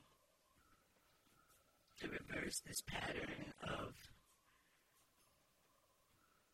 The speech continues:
continuing in the progression of errors. And to know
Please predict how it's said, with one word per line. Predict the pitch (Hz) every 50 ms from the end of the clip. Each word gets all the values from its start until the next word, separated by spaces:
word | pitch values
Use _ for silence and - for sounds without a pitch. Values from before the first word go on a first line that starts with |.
| - - - - - - - - - - - - - - - - - - - - - -
continuing | - - - - - - - - - - - - - - -
in | - - -
the | - - -
progression | - - - - - - - - - - - - - -
of | - - - - -
errors. | - - - - - - - - - - - - - - - - - - - - - - - - - - - - - - - - - - - _ _ _ _ - - - - - - - - - - - - - - - - - - - - - - - - - - - - - - - - - - - - - - - - - - - - - - - - - - - - - - - - - - - - - - - - - - - - - - - - - -
And | - -
to | - - -
know | - - - -